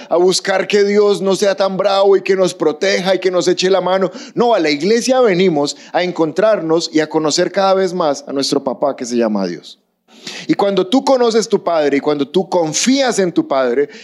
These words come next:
Él puede bendecirte de una manera abundante. Lucas capítulo doce, versículo veintinueve, dice la palabra, "Así que no se preocupen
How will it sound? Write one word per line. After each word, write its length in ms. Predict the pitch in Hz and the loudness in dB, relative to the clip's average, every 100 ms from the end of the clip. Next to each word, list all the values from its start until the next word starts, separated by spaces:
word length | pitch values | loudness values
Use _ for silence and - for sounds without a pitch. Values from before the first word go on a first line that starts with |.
| - | -4
Él 220 | 160 160 | -2 0
puede 360 | 170 165 160 160 | 2 4 4 4
bendecirte 580 | 165 143 131 143 139 147 | 2 0 0 -2 2 2
de 100 | 139 | 2
una 140 | 135 | 0
manera 440 | 135 127 123 127 - | -2 -2 0 -2 -2
abundante. 1000 | 123 147 135 139 123 123 104 92 - - _ - - 160 - | -2 0 0 0 2 0 -2 -6 -14 -18 _ -20 -18 -12 -2
Lucas 360 | 196 208 208 | 0 0 -2
capítulo 480 | 208 202 196 196 196 | -4 -2 0 2 2
doce, 360 | 190 196 170 151 | 2 2 2 2
versículo 520 | 143 143 175 185 175 | 2 0 -2 2 2
veintinueve, 640 | 175 165 139 151 139 123 | 2 0 0 2 2 2
dice 220 | 135 147 | 2 2
la 140 | 170 170 | -2 0
palabra, 480 | 160 143 110 110 - - - | 0 2 0 -4 -10 -18 -6
"Así 180 | 139 156 | -2 0
que 140 | 190 | 0
no 80 | 190 | 0
se 140 | 196 | 0
preocupen 720 | 202 185 226 208 156 151 160 | 0 0 0 0 0 -2 -6